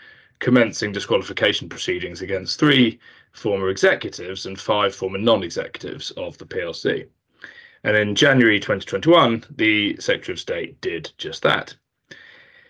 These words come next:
Now, the test which the legislation requires the Secretary of State to establish for disqualification is that each individual is unfit to be involved in the management of any company.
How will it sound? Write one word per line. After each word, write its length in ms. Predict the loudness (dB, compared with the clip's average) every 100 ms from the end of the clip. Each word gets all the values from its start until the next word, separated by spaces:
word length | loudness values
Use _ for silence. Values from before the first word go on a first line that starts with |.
| _
Now, 120 | 2 4
the 120 | 2
test 640 | 0 0 2 2 -2 -6
which 360 | 4 4 4 2
the 60 |
legislation 640 | 4 4 2 2 2 2 -6
requires 480 | -2 2 4 2
the 100 | -2
Secretary 340 | -2 -2 -2 -8
of 40 |
State 280 | 0 0 2
to 100 | -4
establish 800 | -6 0 2 4 2 -2 -2 -2
for 100 | -6
disqualification 1000 | -8 -8 -8 -8 -6 -6 -6 -6 -6 -10 -14 -20 -20 -6
is 180 | 0 4
that 200 | 2 4
each 220 | 2 4
individual 500 | 4 4 4 2 2
is 280 | 4 2 0 -4
unfit 920 | 2 4 4 2 0 2 2 0 -6 -16 _ _
to 100 | -4
be 120 | 0
involved 520 | 0 4 4 4 0
in 120 | -4 -2
the 60 |
management 540 | 0 0 -2 -8 -12 -10
of 80 |
any 180 | -10 -8
company. 480 | 0 2 2 -6 -8